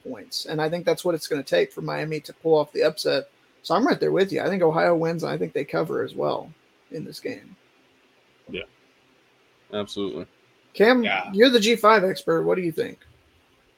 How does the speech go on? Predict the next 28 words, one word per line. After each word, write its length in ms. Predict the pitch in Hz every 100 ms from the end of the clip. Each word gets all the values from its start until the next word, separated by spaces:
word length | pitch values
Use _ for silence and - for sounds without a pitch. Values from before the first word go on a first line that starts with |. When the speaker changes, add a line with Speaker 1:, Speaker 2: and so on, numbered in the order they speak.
| _ _ _ _
Speaker 3:
Yeah, 160 | 151 160
no, 240 | 139 139
and 240 | 120 117 123
I 180 | 117 131 135 120
agree 240 | 120 127 120
with 240 | 110 -
both 180 | 117 110
of 60 | 117
you 260 | 101 104 104
guys. 360 | 104 104 - _ _ _ -
Ohio's 540 | 98 - 113 110 110
been 260 | - 110 107
really 240 | 107 104 101
good 240 | 101 92
this 240 | 104 101 -
year. 240 | 104 104 - _ _ -
Um, 400 | 95 90 87 87 _ -
I 80 | 104
like 300 | 104 104 98
what 160 | 107 101 _
Curtis 360 | 110 104 95 -
Rourke 440 | 107 107 107 -
and 180 | 107 98
that 160 | 98 95
offense 720 | 95 98 - 107 104 107 - - _ _ _ - - 117
have 180 | 113 110
been 220 | 113 107
doing, 480 | 107 107 110 107